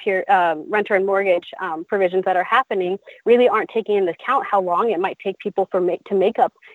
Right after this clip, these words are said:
you know, back payment of funds and fees. So canceling rent is a huge, um, you know, solution right now, so that people aren't hit with a huge, you know, multi-thousand dollar bill in just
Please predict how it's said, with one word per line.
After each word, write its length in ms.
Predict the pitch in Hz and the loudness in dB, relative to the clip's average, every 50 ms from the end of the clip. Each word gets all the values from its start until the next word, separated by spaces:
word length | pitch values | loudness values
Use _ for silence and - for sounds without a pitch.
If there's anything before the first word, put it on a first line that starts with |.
| - | -4
you 80 | 190 196 | 0 2
know, 80 | 175 | 2
back 280 | 165 - 170 165 185 _ _ | 2 2 0 0 0 _ _
payment 440 | - 185 170 170 170 165 143 - 170 | -12 -8 -6 -6 -6 -6 -6 -8 -6
of 140 | 170 180 175 - | -6 -6 -8 -6
funds 380 | - 170 156 160 165 165 180 175 - 170 | -8 -8 -6 -6 -4 -4 -4 -4 -6 -10
and 140 | 170 160 - - | -10 -10 -10 -8
fees. 340 | 180 175 175 156 156 180 196 _ _ - - - - _ - | -6 -6 -6 -4 -4 -4 -6 _ _ -20 -20 -20 -12 _ 4
So 320 | 196 185 180 - - - - - | 4 6 6 4 0 -6 -14 -6
canceling 460 | - 233 262 254 - 233 214 190 175 | -2 -2 -2 -2 -4 -6 -4 -4 -4
rent 260 | 165 170 165 165 165 175 | -4 -6 -8 -8 -6 -6
is 120 | 165 160 | -4 -4
a 80 | 170 165 | -4 -6
huge, 500 | - - 220 208 208 208 185 - - - | -6 -6 -2 0 0 0 0 -2 -4 -4
um, 340 | 180 180 165 165 165 160 | -4 -4 -4 -6 -8 -4
you 100 | 180 196 | -2 -2
know, 140 | 180 160 160 _ | -2 -2 -4 _
solution 380 | - 190 180 233 220 - - 190 | -2 0 0 0 0 -2 -4 -4
right 200 | 170 165 160 - | -4 -4 -6 -6
now, 280 | 165 160 160 175 175 - | -6 -4 -4 -4 -4 -4
so 60 | - | -2
that 180 | 170 175 - _ | -4 -4 -4 _
people 280 | - 214 190 202 190 - | -4 -2 0 0 0 0
aren't 260 | - 185 180 160 - - _ - - _ | 0 -2 -2 -2 -6 -12 _ -20 -20 _
hit 220 | - - 254 240 - | -2 0 0 2 2
with 220 | 220 202 185 - | 2 0 2 0
a 60 | 190 | -2
huge, 500 | 175 _ - 220 214 214 208 208 196 180 | -2 _ -6 -4 -2 0 0 0 0 0
you 60 | 196 | 0
know, 80 | 185 180 | 0 0
multi-thousand 880 | 180 180 208 220 190 - - 190 185 - - 175 175 180 175 185 180 170 | 0 2 2 2 2 0 -2 -2 -2 0 -2 0 0 0 0 -2 0 2
dollar 320 | 170 170 175 165 165 165 | 2 2 2 0 0 -4
bill 280 | 156 160 190 226 240 202 | 0 0 2 2 2 2
in 100 | 175 175 | 0 -4
just 140 | 165 - | -6 -8